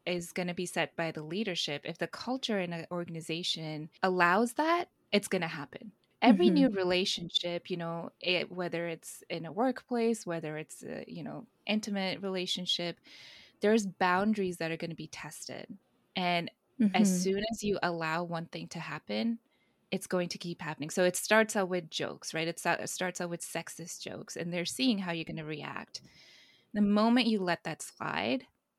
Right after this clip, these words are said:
Speaker 1: it's only gonna escalate from there. So while it may possibly happen more in heavily male-dominated industries,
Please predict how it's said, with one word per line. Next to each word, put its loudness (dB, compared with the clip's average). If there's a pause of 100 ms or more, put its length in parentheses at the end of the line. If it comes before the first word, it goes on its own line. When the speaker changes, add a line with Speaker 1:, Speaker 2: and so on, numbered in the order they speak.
(140)
Speaker 1:
it's -4
only -2
gonna -4
escalate -6
from -12
there. -8
So 0
while 2
it 2
may -4
possibly -8
happen -2
more 2
in 2
heavily -2
male-dominated -2
industries, -2